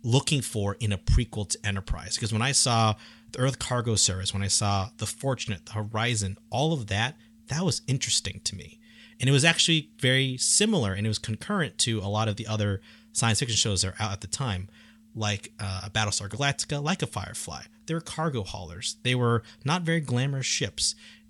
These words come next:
and they were, Enterprise was attempting to go to a more down-to-earth, more bolted-on look. So I felt that that was a great direction that they didn't take, but it was right there for them to go in. And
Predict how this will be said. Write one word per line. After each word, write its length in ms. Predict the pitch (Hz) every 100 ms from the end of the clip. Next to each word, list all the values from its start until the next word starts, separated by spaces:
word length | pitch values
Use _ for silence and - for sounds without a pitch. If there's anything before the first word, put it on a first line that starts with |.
| -
and 380 | 117 117 110 110 - - -
they 140 | 110 113
were, 220 | 117 110 - - 107
Enterprise 460 | - 127 - 123 110
was 120 | 101
attempting 380 | 104 - 175 143
to 60 | 110
go 180 | 107 101
to 160 | -
a 40 | 101
more 380 | 95 95 92 92 -
down-to-earth, 760 | 117 120 117 113 113 107 104 - - - -
more 140 | 101
bolted-on 720 | 90 113 117 110 - 135 170
look. 240 | 98 98 -
So 160 | -
I 80 | 110
felt 300 | - 131 120
that 140 | 110
that 180 | 113 113
was 340 | 113 104 101 - - - _ -
a 60 | 104
great 380 | - 113 123
direction 640 | - 101 107 - - 92 90
that 180 | 95
they 80 | -
didn't 320 | 98 127 110
take, 320 | - 170 170 -
but 100 | 107
it 40 |
was 200 | 101 -
right 180 | 120 113
there 160 | - 104
for 160 | - 98
them 280 | 98 98 95
to 120 | 104
go 260 | 98 117 156
in. 200 | 98 - - - - - _ -
And 420 | 110 113 110